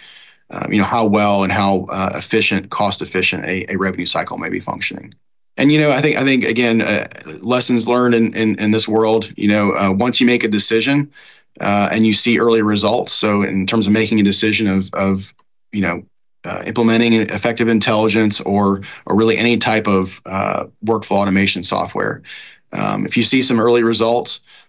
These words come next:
uh, I think it's important that you really rally the troops, you burn the boats, and you charge forward. So, you know, I think these are all things that, that I think, um, are, are, are good, you know, having, having learned lessons, uh, over, over the last several years. But, you know, I, I think, I think really committing to something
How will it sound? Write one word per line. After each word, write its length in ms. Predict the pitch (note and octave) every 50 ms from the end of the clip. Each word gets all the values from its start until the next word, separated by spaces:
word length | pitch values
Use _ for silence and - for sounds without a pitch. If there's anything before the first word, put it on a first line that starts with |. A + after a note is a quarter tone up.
| _ - -
uh, 80 | G#2 G#2
I 100 | G#2 A2
think 160 | A2+ A2+ A2
it's 140 | A2 A2 A2+
important 340 | F#2 G2 G2 A#2+ A2+ A2
that 140 | G#2+ G#2+ -
you 100 | G#2 G#2+
really 400 | G#2 G#2+ A2 G#2+ A2 G#2+ G#2 G#2
rally 320 | G2 G#2 G#2+ A2+ A#2 A2+ A2+
the 60 | A2
troops, 400 | - - - A2+ A2 A2 - A2
you 40 | G2+
burn 260 | G2 A2+ A2 A2 G#2+
the 60 | G#2+
boats, 360 | F#2+ A2 G#2+ A2 A2+ A2+ -
and 80 | G#2 G2
you 80 | G2
charge 280 | G2 - G2+ G2 G2 -
forward. 460 | - - G2+ G2+ F#2+ F#2 F#2 F#2+ - - _ _ - -
So, 100 | - G#2+
you 60 | G#2
know, 100 | G2+ G2+
I 60 | G2+
think 180 | G2+ A#2 G#2 F#2+
these 180 | A#2 B2+ A#2+
are 100 | C#3 C3+
all 120 | B2+ B2 A2+
things 320 | - A#2+ A#2 A2+ A2+ F#2+
that, 220 | G#2+ G#2 G2 -
that 140 | - G2+ G#2+
I 100 | G#2 G2+
think, 320 | G2 A2 G#2+ G2+ F#2+ F#2+ -
um, 420 | G2 F#2+ F#2+ F#2 F#2 F#2 F#2 - _ _ _ _ _
are, 140 | - - C#2+
are, 240 | - F2 G2 F#2 -
are 100 | F#2 G#2
good, 380 | G2 F#2+ A2+ A2+ G#2+ G2 F#2+ G2
you 140 | G2 G#2 G2+
know, 160 | F2+ F#2 F2
having, 540 | F2 E2+ - A2 A2 G#2 G2 F#2+ F#2+ F#2+ -
having 420 | G#2 G#2 G2 F#2+ F#2 F#2 - - -
learned 280 | G#2 A#2 A#2 A#2 A2+
lessons, 520 | G#2+ A2 A2 G#2+ - A#2+ A#2 A2+ A2 - - -
uh, 220 | - G#2 G#2 G#2 G2+
over, 260 | - A2+ A2 A2 -
over 240 | A2+ A2+ A2 A2 A2
the 80 | G2+ G#2
last 260 | G#2+ G#2+ G#2+ G#2+ -
several 240 | - A2 G#2 G#2+ A2+
years. 380 | G#2 G#2 G#2+ A2 A2 A2 - - - - _ -
But, 220 | - G#2+ G#2+ G#2 F#2+
you 100 | G2 G#2
know, 100 | G2+ G2+
I, 200 | G2 - F#2 G#2
I 20 |
think, 280 | G2 A2 G#2+ F#2+ D2 -
I 80 | F#2
think 160 | G2 A2+ G#2
really 360 | E2+ G#2 A2 A2 G#2+ G#2 G#2 G2+
committing 420 | - G#2+ G#2+ A2 A2 A#2 A2+ A2+
to 60 | A2+
something 640 | G#2+ - A2+ G#2+ G2+ - G#2+ G#2+ G#2+ G#2+ G#2+ A2+ -